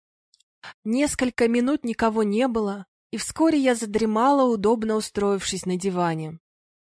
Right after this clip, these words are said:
Внезапно пришедший огневик бесцеремонно поднял меня, разбудив, и понес на кухню. Я ничего не понимала, а уж когда он поставил меня на пол, схватил за голову и начал тыкать мордочкой в какую-то желтоватую лужу, то и вовсе ошалела.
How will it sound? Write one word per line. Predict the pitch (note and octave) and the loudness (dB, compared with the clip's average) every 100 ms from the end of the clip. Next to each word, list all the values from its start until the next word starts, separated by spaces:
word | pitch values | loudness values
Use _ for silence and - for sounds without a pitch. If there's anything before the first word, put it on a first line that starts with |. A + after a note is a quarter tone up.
| _ _ _ _ - | _ _ _ _ -4
Внезапно | G#3 A#3 B3 C4+ C#4 A#3+ | 0 2 4 2 2 -2
пришедший | - A3+ - A#3 - A3+ | 0 0 2 0 0 0
огневик | G#3+ A3 A3 A#3 C4 | 0 0 0 0 -2
бесцеремонно | G3+ A3 - A3 G#3+ A3 A3 G#3 F#3+ | -2 -4 -2 0 2 2 0 0 2
поднял | G3 G3 G#3+ A#3 C4 | 0 2 0 0 0
меня, | B3 A#3 | -2 0
разбудив, | A3+ G#3 G3 G#3+ G#3 G#3 - - | 0 -2 -2 -2 -2 -6 -8 -8
и | G#3 | -2
понес | G3 G3 G#3+ - | 0 0 -2 -2
на | G3+ | -6
кухню. | - F3+ - C#3+ C#3 D3+ _ _ - | -4 -4 -4 -8 -10 -12 _ _ -2
Я | G#3 C4+ | 2 4
ничего | D4+ C#4 - A#3+ C4 | 2 0 -2 2 2
не | C#4 | 2
понимала, | - C4 C#4+ B3+ G3 D#3+ C3+ D3+ _ _ - | 0 0 2 2 2 2 -4 -10 _ _ -2
а | G#3+ | 0
уж | A#3 | 2
когда | - A#3 A#3+ | 0 2 4
он | C4 A3+ | 4 2
поставил | G3 G3 - A#3+ A3+ | 0 0 2 2 2
меня | G#3 G3+ G3 | 2 2 2
на | A3+ C#4+ | 2 0
пол, | - E3 E3 | 0 -4 -4
схватил | - G#3 G#3 B3 | -2 -2 0 0
за | G#3+ G3 G#3 | 0 0 0
голову | B3 D4+ G#3+ E3+ D#3+ | 2 2 2 -2 -2
и | A3 | 0
начал | A3+ A3+ A3 G#3+ | 0 0 -2 -4
тыкать | B3+ A3 G3+ | -4 -2 -2
мордочкой | A3 C4 A#3 F3+ - - D#3 | 2 4 4 2 -4 -6 -4
в | |
какую-то | G3 G3 B3 A3 F3+ | -4 -2 -2 0 0
желтоватую | F3 F#3+ G3+ G#3 A#3+ - G3 | 0 0 2 4 4 2 2
лужу, | G3 C4 B3+ B3 | 2 2 0 0
то | A3 | 2
и | G#3 | 2
вовсе | G#3+ A#3 - | 2 0 0
ошалела. | G#3+ - A#3+ B3 G#3+ E3 - | 0 2 2 4 2 0 -6